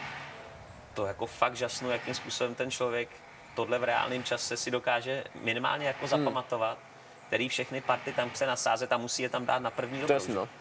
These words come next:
Speaker 2: protože pak už je to, pak už to zní
Speaker 1: To je
Speaker 2: špatně.
Speaker 1: jako, a ještě navíc, když si vemeš, kolik vychrlí těch slov, třeba pro mě by bylo, i kdybych tam jenom stál a měl to zaspívat, <laughs>
Speaker 2: Tak už
Speaker 1: tak
Speaker 2: to
Speaker 1: mám
Speaker 2: samotný je
Speaker 1: úplně
Speaker 2: těžký,
Speaker 1: jako
Speaker 2: hmm.
Speaker 1: full time úvazek se naučit ty
Speaker 2: Jo,
Speaker 1: texty
Speaker 2: jasně, no.
Speaker 1: prostě dát.
Speaker 2: Hmm.
Speaker 1: A, a to nemluvím o tom, že do toho ještě musí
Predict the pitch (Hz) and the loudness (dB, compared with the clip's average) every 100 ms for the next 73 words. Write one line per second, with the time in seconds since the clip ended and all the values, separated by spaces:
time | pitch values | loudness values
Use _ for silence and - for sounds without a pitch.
0 | - - 117 127 131 127 127 143 127 123 | -8 -4 0 0 2 2 2 2 2 2
1 | 127 131 143 131 151 - - - 160 117 | -2 0 0 0 2 2 4 2 0 0
2 | 110 110 - - 117 110 127 123 - 131 | 2 4 2 2 2 2 0 0 0 2
3 | 127 127 - 123 123 117 117 127 135 131 | 0 -2 0 0 0 0 0 -2 -4 -2
4 | 143 - 120 139 - - 127 135 - 147 | 0 2 2 0 -4 -2 4 2 4 2
5 | 143 143 135 131 127 139 143 - 120 139 | 4 2 2 2 4 4 4 2 0 2
6 | 160 147 139 151 - 135 135 131 131 135 | 2 2 2 0 2 4 4 2 0 0
7 | 151 135 - 120 110 117 - - - - | -2 -4 -2 0 0 0 -6 -10 -12 -10
8 | - - - - - - 143 147 160 156 | -8 0 0 0 0 4 4 4 4 4
9 | 147 147 143 151 151 123 113 156 127 90 | 4 4 2 4 2 4 2 2 0 -6
10 | - - - - 160 - 139 143 151 135 | -12 -12 -8 0 0 4 4 4 2 2
11 | 131 139 143 - 147 127 139 - 139 147 | 4 4 2 2 4 4 2 2 6 6
12 | 143 135 131 135 107 98 - 147 143 - | 8 6 4 2 0 0 2 4 4 2
13 | - - 151 151 - - 127 127 123 143 | -6 0 2 2 0 0 2 4 2 2
14 | 139 131 139 139 143 113 120 - 127 - | 2 2 0 2 2 0 -2 0 -2 -2
15 | 135 131 - 135 | -4 -2 -2 -4